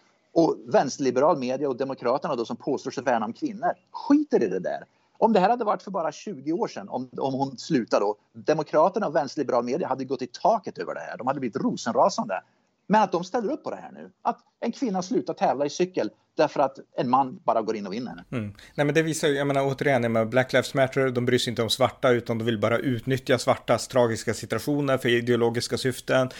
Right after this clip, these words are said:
Speaker 2: Eh, transgenderrörelsen, okej, de skiter väl i kvinnor, men även feministrörelsen. Jag menar, det här är ju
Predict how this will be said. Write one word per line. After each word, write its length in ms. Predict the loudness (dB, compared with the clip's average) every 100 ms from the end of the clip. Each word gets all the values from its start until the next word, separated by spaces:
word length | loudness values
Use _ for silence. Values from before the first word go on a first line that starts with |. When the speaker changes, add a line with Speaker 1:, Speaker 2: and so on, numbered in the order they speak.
| -18 -8 2
Speaker 2:
Eh, 160 | 2
transgenderrörelsen, 1300 | 4 0 2 4 4 4 4 6 6 6 4 2 0 2
okej, 300 | 2 2 2
de 160 | 0
skiter 260 | 0 -2 0
väl 100 | -4
i 40 |
kvinnor, 460 | 2 2 4 2 2 -4 -4
men 140 | 4
även 200 | 4 4
feministrörelsen. 880 | 2 0 0 -2 0 2 2 2 0
Jag 120 | 0
menar, 180 | 2 0 -2 -6
det 80 | 0
här 160 | 4 6
är 40 |
ju 300 | 6 6 2